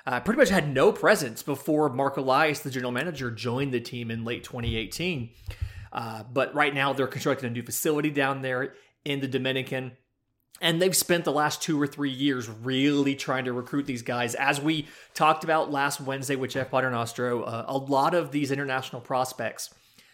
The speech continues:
agree to deals multiple years before it's time to sign. It's kinda like, it's kinda like colleges do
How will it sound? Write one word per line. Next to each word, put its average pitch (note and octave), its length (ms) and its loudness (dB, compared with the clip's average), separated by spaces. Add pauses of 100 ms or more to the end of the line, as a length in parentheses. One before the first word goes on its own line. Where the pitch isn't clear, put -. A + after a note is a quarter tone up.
(160)
agree C#3 480 2
to D3+ 180 2
deals B2+ 500 0
multiple C3 880 0
years A2+ 760 -2 (360)
before B2+ 400 -2
it's A#2+ 140 -6
time B2+ 320 -2
to A2+ 80 -8
sign. B2+ 380 2
It's A2 120 -8
kinda D#3+ 280 0
like, D#3+ 320 2 (180)
it's - 80 -20
kinda G3 160 4
like - 60 -4
colleges C#3+ 560 2
do B2 400 -2